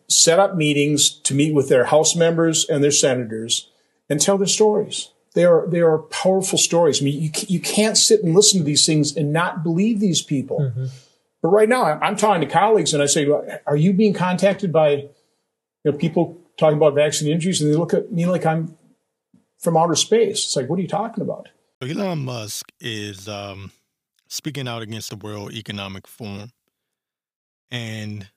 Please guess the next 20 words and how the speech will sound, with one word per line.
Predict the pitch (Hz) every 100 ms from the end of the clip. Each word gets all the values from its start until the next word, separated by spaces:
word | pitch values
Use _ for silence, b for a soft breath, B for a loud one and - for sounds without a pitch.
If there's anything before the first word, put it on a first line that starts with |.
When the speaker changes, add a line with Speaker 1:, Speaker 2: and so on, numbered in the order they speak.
| _ _ _ _ _ _ _ _ _ _ _ _ _ -
Speaker 3:
I | 135
think | 139 139 120 117
is | 107 90 - - _ _ _ _ _ _ _ _ -
complete | 120 - 127 117 110 _ _ _ _ 117
B | 127 113
S, | 113 110 - - - _ _ _ _ _ _ _ _ -
uh, | 101 95
psyop. | - - 117 110 107 107 _ _ _ -
And | 120
I |
wanna | 123 190 208
say | - 127
this, | 107 104 95 - - _ _ _ _ _ _ _
um, | 123 110 101 98 95 _ _ _ _ _ _ _ _ _ _ _ _ _ _ -
conservatives | 127 104 147 175 151 139 -
tend | - 135 127 117
to | 127
be | 117 113 107 98 _ _
more | 117 120 113
informed | 101 - 123 113 117 113 110